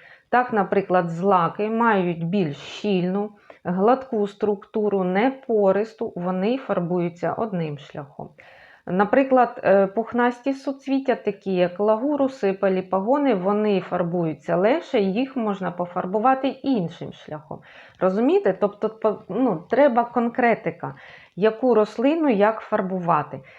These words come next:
Якщо є такі питання, ви з-, ви одразу уточнюєте, там, зробіть мені там огляд на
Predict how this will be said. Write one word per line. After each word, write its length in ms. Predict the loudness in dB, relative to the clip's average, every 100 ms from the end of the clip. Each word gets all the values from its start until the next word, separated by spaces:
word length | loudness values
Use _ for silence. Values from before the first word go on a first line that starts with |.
| _
Якщо 360 | -2 -2 2 4
є 180 | 6 4
такі 300 | 0 -2 0
питання, 480 | 0 2 2 2
ви 180 | 2 0
з-, 360 | -2 -4 -10 -10
ви 200 | -2 2
одразу 420 | 4 4 4 2
уточнюєте, 720 | 0 0 -2 -2 -4 -8 -8 -6
там, 220 | -4 0
зробіть 420 | 0 4 4 4
мені 340 | 0 2 0
там 320 | 0 0 0 2
огляд 480 | 2 2 2 0 0
на 280 | 0 0